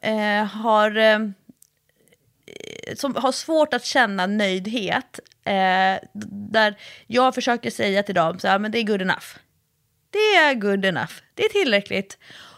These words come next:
Och de vill sträva efter mer hela tiden. Och när de får i uppgift att till exempel, låt säga det skulle kunna vara under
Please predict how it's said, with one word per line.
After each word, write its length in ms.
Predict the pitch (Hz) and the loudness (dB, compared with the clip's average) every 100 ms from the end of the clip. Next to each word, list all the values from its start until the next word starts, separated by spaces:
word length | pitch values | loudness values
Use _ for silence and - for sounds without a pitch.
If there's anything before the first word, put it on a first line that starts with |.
| _ | _
Och 300 | - 226 220 - | 0 2 0 -2
de 500 | 220 240 233 214 208 | 2 4 4 0 -2
vill 180 | 208 202 | -2 -4
sträva 440 | - 196 175 170 | 0 4 4 4
efter 240 | 170 - 175 | 0 -2 -4
mer 240 | 170 170 | -2 -2
hela 260 | 175 165 98 | -2 -4 -6
tiden. 400 | - - 101 202 _ _ _ _ _ _ _ | -6 -4 -6 -6 _ _ _ _ _ _ _
Och 440 | - 214 208 - - | 2 2 0 -8 -12
när 240 | 214 214 208 | -2 0 2
de 480 | 269 339 339 320 277 _ | 4 4 2 -4 -10 _
får 600 | - 214 185 185 185 185 - _ _ | -10 -2 2 4 2 0 -10 _ _
i 160 | 202 190 | -4 -4
uppgift 520 | - 170 170 - - | -4 -6 -6 -8 -4
att 280 | 185 - - _ | -4 -6 -20 _
till 140 | - 185 | -8 -6
exempel, 680 | 180 185 170 170 180 180 190 _ _ _ 208 | -4 -2 -4 -4 -4 -4 -10 _ _ _ -10
låt 220 | 214 220 | -8 -4
säga 180 | 240 208 | -4 -2
det 100 | 202 | -4
skulle 160 | 269 | -8
kunna 180 | 269 269 | -4 0
vara 180 | 220 185 | 2 2
under 280 | 185 185 | 2 -4